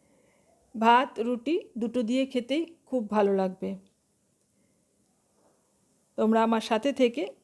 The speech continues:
ভিডিওটা দেখতে থাকো, আশা করছি ভালো লাগবে। এখানে ঝিঙেটা আমি কেটে নিয়েছি, দুটো ঝিঙেকে বড় বড় টুকরো করে কেটেছি।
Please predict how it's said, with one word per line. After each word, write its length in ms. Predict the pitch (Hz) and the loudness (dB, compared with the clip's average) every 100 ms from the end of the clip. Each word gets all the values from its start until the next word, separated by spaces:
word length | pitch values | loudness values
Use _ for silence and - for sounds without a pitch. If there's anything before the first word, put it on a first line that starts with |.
| 214 | 0
ভিডিওটা 460 | 226 208 220 214 | 0 4 2 2
দেখতে 320 | 214 220 220 269 | 2 0 0 -2
থাকো, 300 | 269 254 359 - | 0 -2 -6 -8
আশা 280 | 285 190 240 | -6 -6 -4
করছি 340 | 226 214 220 359 - | -4 -6 -4 -8 -8
ভালো 240 | 226 214 208 | 2 4 4
লাগবে। 420 | 196 185 180 190 185 _ _ _ _ _ _ _ _ | 2 -4 -8 -12 -12 _ _ _ _ _ _ _ _
এখানে 460 | - 247 302 294 285 269 | -6 -2 0 0 -2 -8
ঝিঙেটা 480 | - 247 254 247 254 | -2 0 2 2 2
আমি 120 | 247 | 0
কেটে 280 | 240 226 277 | -2 -2 0
নিয়েছি, 380 | 262 240 277 440 - - | 0 0 -4 -8 -12 -12
দুটো 360 | 208 240 262 254 | -8 -4 0 -2
ঝিঙেকে 540 | 226 233 233 233 339 | 0 0 0 -2 -4
বড় 260 | 269 214 208 | 2 2 2
বড় 200 | 214 214 | 0 -2
টুকরো 300 | 220 214 214 | -4 -6 -4
করে 180 | 226 | -4
কেটেছি। 480 | 220 220 233 233 339 | -4 -4 -6 -6 -8